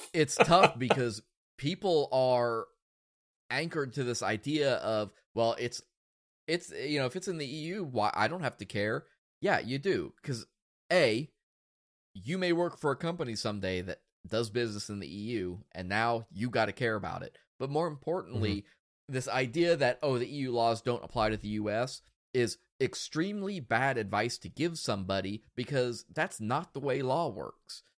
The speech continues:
Speaker 2: The U S has things called trade agreements,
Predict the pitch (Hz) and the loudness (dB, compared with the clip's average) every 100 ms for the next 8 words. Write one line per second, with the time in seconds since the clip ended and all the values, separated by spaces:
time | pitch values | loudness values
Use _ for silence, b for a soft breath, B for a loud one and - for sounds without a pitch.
0 | _ _ _ 127 131 139 180 180 180 147 | _ _ _ -2 0 0 4 4 4 4
1 | 123 - 113 110 113 - 107 104 - 143 | 2 2 -2 -4 -4 -4 -4 -4 -2 -2
2 | 180 107 98 87 87 110 - | 0 -2 -2 -4 -6 -10 -12